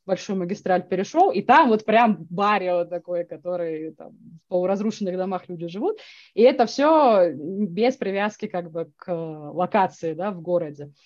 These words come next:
То есть в Мехико, например, есть самый такой считающийся опасным район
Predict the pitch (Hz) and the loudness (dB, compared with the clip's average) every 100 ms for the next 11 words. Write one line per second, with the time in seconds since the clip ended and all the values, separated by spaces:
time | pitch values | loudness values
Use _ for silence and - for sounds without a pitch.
0 | _ _ _ _ 180 170 - 165 208 392 | _ _ _ _ -6 -6 -6 0 2 4
1 | 415 311 262 262 247 247 202 196 - 196 | 4 6 6 6 4 4 2 -2 0 -2
2 | 180 160 143 - - 143 - - 185 151 | -2 -8 -10 -14 -14 -14 -8 0 2 0
3 | 175 185 175 185 - 170 160 160 170 160 | -6 -8 -2 0 0 -6 -10 -6 -4 -4
4 | 147 | -8